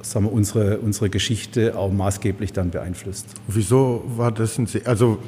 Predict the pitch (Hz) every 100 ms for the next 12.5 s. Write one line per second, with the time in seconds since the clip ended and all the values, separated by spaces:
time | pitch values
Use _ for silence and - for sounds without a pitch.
0 | - - 98 - - 127 113 107 123 151
1 | 139 135 135 110 113 143 - - 120 120
2 | 92 104 110 113 120 143 110 143 127 -
3 | 123 117 117 117 117 127 131 117 120 135
4 | 131 127 - 123 127 131 113 113 113 107
5 | 120 147 143 131 135 131 135 127 117 127
6 | 120 - 117 117 117 117 123 123 113 110
7 | 101 101 127 120 120 123 113 - 113 107
8 | 107 - 123 120 113 107 95 123 117 127
9 | 104 101 95 101 104 - 120 151 - 240
10 | - - - - - 113 110 - 107 110
11 | 113 101 95 101 107 107 113 - 107 104
12 | 98 98 95 98